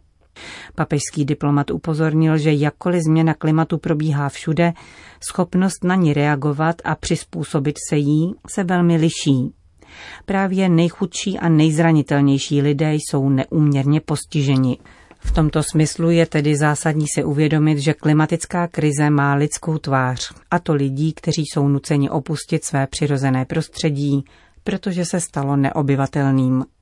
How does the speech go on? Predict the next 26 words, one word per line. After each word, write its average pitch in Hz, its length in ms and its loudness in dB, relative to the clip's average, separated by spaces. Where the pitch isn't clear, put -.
Jak 202 140 0
dále 214 260 2
poznamenal 185 760 0
arcibiskup 165 680 -2
Jurkovič, 160 760 0
třeba 156 280 -2
že 156 200 2
se 165 80 2
může 156 300 2
zdát, 147 360 -2
že 151 120 0
jde 156 240 0
o 160 120 0
nevyhnutelný 156 840 2
přírodní 151 520 0
proces, 170 460 -2
ve 190 100 0
skutečnosti 202 720 -2
je 185 140 2
zhoršování 160 720 0
klimatu 156 560 0
velmi 139 340 2
často 160 400 -4
důsledkem 147 580 -2
špatných 135 440 -2
rozhodnutí, 151 840 -2